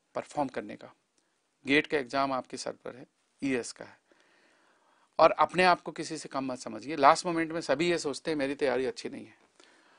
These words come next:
तैयारी हर किसी की अच्छी होती है, बस एग्जाम में दो घंटे की या तीन घंटे का एरर फ्री परफॉर्म करने की होती है। बस एरर फ्री परफॉर्म कराइए, गलतियां नहीं करिए, अटेम्प्ट अच्छे से करिए, एग्जाम का मैनेजमेंट अच्छा हो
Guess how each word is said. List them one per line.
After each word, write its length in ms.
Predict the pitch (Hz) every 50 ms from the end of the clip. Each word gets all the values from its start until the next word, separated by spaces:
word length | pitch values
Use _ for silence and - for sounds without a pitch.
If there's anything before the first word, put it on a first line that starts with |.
| _ _ _ _ _ _ _ -
तैयारी 380 | 156 151 165 180 202 220 226 214
हर 220 | 156 160 202 214
किसी 280 | - - 196 - 214 185
की 100 | 185 180
अच्छी 240 | 170 - - 185
होती 280 | 175 160 160 139 - 180
है, 80 | 196 196
बस 220 | 175 175 165 -
एग्जाम 320 | 151 123 120 160 170 180
में 140 | 180 170 160
दो 120 | 147 160 151
घंटे 300 | 151 147 143 143 156 147
की 220 | - - 156 160
या 100 | 156 160 - - - - _ _ _ -
तीन 160 | 151 147 151
घंटे 240 | 143 139 135 147 139
का 80 | -
एरर 300 | - - 147 160 180 190
फ्री 180 | - - 180 170
परफॉर्म 380 | - 160 143 127 - 147 143
करने 240 | 139 139 123 117 120
की 120 | - - 120
होती 260 | 117 113 - - -
है। 100 | 110 110 _ _ _ _ _ _ _ _ _ _ _ _ _ _ _ _ _ _ _ _ _ _ _ -
बस 160 | 160 180 170
एरर 280 | - 165 175 196 226 220
फ्री 180 | - 220 214 202
परफॉर्म 400 | - 180 170 - - 175 165 170
कराइए, 420 | - 151 135 139 151 170 202 233 - _ _ _ -
गलतियां 340 | 139 143 143 190 196 196 180
नहीं 160 | 151 151 147
करिए, 320 | 156 151 165 180 214 226 - _ _ _ _ _ _ - - - - -
अटेम्प्ट 340 | 156 - 214 208 208 202 185
अच्छे 240 | 156 - - 175
से 120 | 160 - 170
करिए, 320 | - 180 175 185 190 185
एग्जाम 280 | 156 123 160 175 185 190
का 120 | 185 185
मैनेजमेंट 480 | 156 143 143 151 151 147 180 185 170 -
अच्छा 240 | 147 - - 170 165
हो 240 | 175 180 214 -